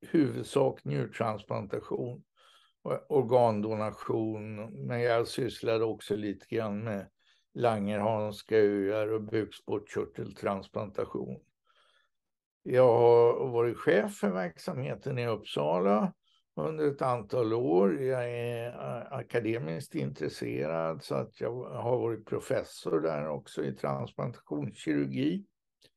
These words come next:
Sen har jag jobbat med det här som vi ska prata om idag, Idefirix Aides,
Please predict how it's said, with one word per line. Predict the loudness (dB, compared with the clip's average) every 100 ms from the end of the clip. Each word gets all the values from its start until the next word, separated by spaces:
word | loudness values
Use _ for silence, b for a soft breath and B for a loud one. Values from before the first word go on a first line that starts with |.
| _ _ b b b b _ _ _ _ _ _ _ _ _ 2
Sen | 6
har | 6
jag | 6 4
jobbat | 4 4 4 2 2 -8
med | -2 0
det |
här | 2 0 0
som | -4 -6 -6 -8 -12 -8
vi | -8
ska | -6 -6
prata | 0 0 0 -4
om | -6
idag, | -4 -2 0 0 -2
Idefirix | -2 -4 -4 -2 -2 -6 -14 -4
Aides, | 2 4 2 -2 -6 -8 -16